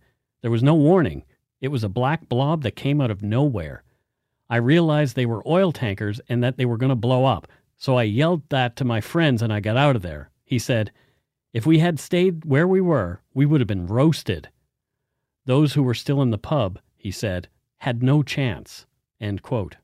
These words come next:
As the train crashed and accordioned, the cars smashed into each other.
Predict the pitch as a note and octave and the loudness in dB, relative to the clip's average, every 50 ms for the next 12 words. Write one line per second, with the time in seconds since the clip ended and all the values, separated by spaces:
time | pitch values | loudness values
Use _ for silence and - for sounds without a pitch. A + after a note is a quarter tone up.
0 | _ _ _ _ _ _ _ _ _ _ _ _ _ _ _ B2+ B2+ A#2+ B2 B2+ | _ _ _ _ _ _ _ _ _ _ _ _ _ _ _ -2 -2 0 0 -2
1 | - - D#3 D#3 E3+ F3+ E3+ - - E3 D3+ C#3 B2+ C3 C3 - - C3+ A#2 - | 0 2 2 4 4 4 4 2 2 2 2 4 4 2 2 0 0 -2 -2 -4
2 | - - D#3 D3 D3 C#3 A#2 F#2+ F#2 F2 F2 - - - C3 - - D#3+ D#3+ D#3+ | -4 0 2 2 4 4 2 0 -2 -4 -6 -8 -6 -6 -6 -2 2 2 2 4
3 | D3 - - - - C#3 D3 D3+ D3 C3+ - - C#3+ B2+ C3 B2+ B2 A2 G#2 F#2 | 2 0 -2 -2 0 2 2 2 2 0 0 0 2 2 2 2 2 0 -2 -4
4 | - - A#2 F#2 F2 - D#2+ D2 | -4 -4 -6 -6 -4 -6 -8 -10